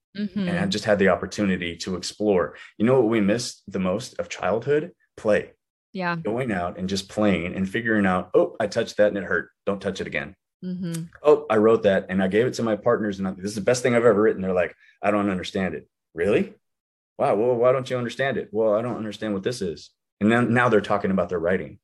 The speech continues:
Speaker 1: Mm-hmm.
Speaker 2: So I get it to the point where they're talking and they can give each other decent feedback. Now let's repeat the process. Okay, we finished that writer's workshop. Okay,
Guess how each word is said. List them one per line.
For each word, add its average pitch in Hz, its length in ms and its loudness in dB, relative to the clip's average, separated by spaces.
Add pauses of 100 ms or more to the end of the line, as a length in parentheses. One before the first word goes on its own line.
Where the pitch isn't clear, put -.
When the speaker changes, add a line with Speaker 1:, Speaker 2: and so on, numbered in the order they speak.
(140)
Speaker 1:
Mm-hmm. 180 520 -4
Speaker 2:
So - 220 0
I 110 100 4
get 131 180 2
it 185 140 0
to 139 60 -2
the 120 100 0
point 104 220 -4
where 98 120 -2
they're 98 180 0
talking 95 640 -8
and 95 100 2
they 98 80 4
can 95 160 0
give 98 160 0
each 120 160 -2
other 98 180 2
decent - 460 -6
feedback. 143 640 -4 (720)
Now 78 220 -8
let's 85 200 -6
repeat 101 240 0
the 98 80 -2
process. 98 580 2
Okay, 107 220 2
we 90 140 -4
finished 120 320 -4
that 98 140 2
writer's 107 340 0
workshop. 117 500 0
Okay, 107 300 0